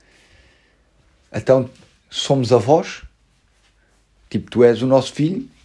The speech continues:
e tu acabaste de adquirir um cão, é isso? Tipo, vais ficar com este cão? Pá, poeda estranho. Depois até fica ali, imaginem, eu penso, não era eu que estava lá, era a minha mãe, né? E eu fico naquela, tipo,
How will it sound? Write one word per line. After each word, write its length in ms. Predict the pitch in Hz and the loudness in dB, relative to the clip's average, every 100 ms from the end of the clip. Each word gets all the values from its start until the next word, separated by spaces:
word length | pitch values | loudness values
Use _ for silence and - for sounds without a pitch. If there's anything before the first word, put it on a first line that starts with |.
| _ _ | _ _
e 80 | - | -14
tu 180 | 113 143 | -2 0
acabaste 600 | 147 - 135 123 147 - | 0 0 0 2 2 0
de 80 | 131 | -2
adquirir 340 | - - 120 | -2 -2 0
um 100 | 131 | 0
cão, 340 | 110 131 160 123 | 0 0 0 0
é 80 | |
isso? 360 | 120 147 - - _ _ _ _ _ _ _ _ _ | -2 -4 -10 -18 _ _ _ _ _ _ _ _ _
Tipo, 160 | - 113 | -8 0
vais 180 | 131 131 | 2 2
ficar 280 | - 139 139 | 2 2 2
com 140 | 135 | 0
este 160 | 123 - | -2 -2
cão? 260 | 143 170 - _ _ _ _ _ _ _ _ _ _ - | -6 -8 -12 _ _ _ _ _ _ _ _ _ _ -12
Pá, 140 | - | -10
poeda 360 | - 90 78 92 | -8 -8 -6 -2
estranho. 540 | - 101 98 87 - _ _ - - - | 0 0 -2 -6 -10 _ _ -20 -20 -20
Depois 220 | - 98 | -6 -2
até 200 | 98 113 | 0 2
fica 320 | 107 127 117 120 | 0 0 2 2
ali, 300 | 123 131 127 | 2 0 2
imaginem, 580 | 123 123 123 87 67 - _ _ _ _ | 2 2 0 -2 -6 -14 _ _ _ _
eu 120 | - 139 | 0 2
penso, 420 | 131 92 - 104 | 2 0 -4 0
não 120 | 123 | 4
era 100 | 131 | 4
eu 100 | 143 | 4
que 60 | - | 4
estava 240 | 131 117 | 2 2
lá, 220 | 104 - _ - | -2 -6 _ -10
era 160 | 90 101 | -4 -2
a 40 | |
minha 180 | 113 117 | -2 -2
mãe, 180 | 98 73 | -4 -6
né? 260 | 82 85 - _ _ _ _ _ | -10 -12 -16 _ _ _ _ _
E 60 | - | -2
eu 80 | 135 | 0
fico 220 | 156 143 | 0 -2
naquela, 340 | 139 127 98 | 0 2 0
tipo, 300 | 90 82 - | -2 -10 -14